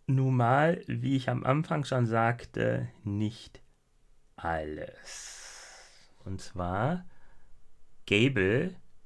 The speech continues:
der jetzt, ähm, unter dem Namen Eric Thomas bekannt ist,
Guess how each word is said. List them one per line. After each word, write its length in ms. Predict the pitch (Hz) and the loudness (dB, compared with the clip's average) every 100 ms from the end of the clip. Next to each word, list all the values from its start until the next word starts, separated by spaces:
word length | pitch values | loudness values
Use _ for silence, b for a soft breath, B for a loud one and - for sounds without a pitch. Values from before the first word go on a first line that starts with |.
| - - - - - - - | -20 -20 -20 -20 -20 -12 2
der 560 | 107 107 107 101 98 98 | 6 8 8 8 6 2
jetzt, 800 | 92 104 113 - - - - - - | 2 4 2 0 -14 -14 -16 -6 2
ähm, 340 | 98 101 101 | 4 4 0
unter 300 | 104 110 113 | 0 0 0
dem 220 | 95 95 98 | 0 0 0
Namen 440 | 95 98 98 120 | 0 2 0 -2
Eric 500 | 104 110 107 110 - | -2 -2 -2 -6 -10
Thomas 440 | - 135 165 170 - | 0 2 4 0 -2
bekannt 560 | 95 92 98 95 98 | -6 -4 -2 -2 -4
ist, 480 | - 143 202 - - | 0 0 0 -6 -14